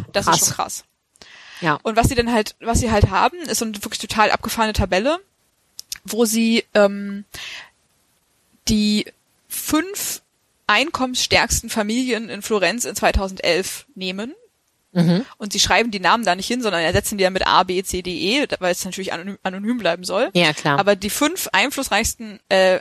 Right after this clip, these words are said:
Speaker 1: einkommensstärksten Familien in Florenz in zweitausendelf und gucken, was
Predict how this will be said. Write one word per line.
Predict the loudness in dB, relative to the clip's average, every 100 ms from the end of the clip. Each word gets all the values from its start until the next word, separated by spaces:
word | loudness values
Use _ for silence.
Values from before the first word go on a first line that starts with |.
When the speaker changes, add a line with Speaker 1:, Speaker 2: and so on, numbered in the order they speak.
| 0
Speaker 1:
einkommensstärksten | -2 -2 -6 -2 -2 -2 -4
Familien | -6 -6 -6
in | -6
Florenz | -6 -4 -4 -6 -8 _
in | -6
zweitausendelf | 0 0 2 0 -2 -8 -2 4 4 4 -2 -14 -20 -16 -10
und | -2
gucken, | 0 0 -4 -12 -14 -20 -20 -2
was | 2 4 4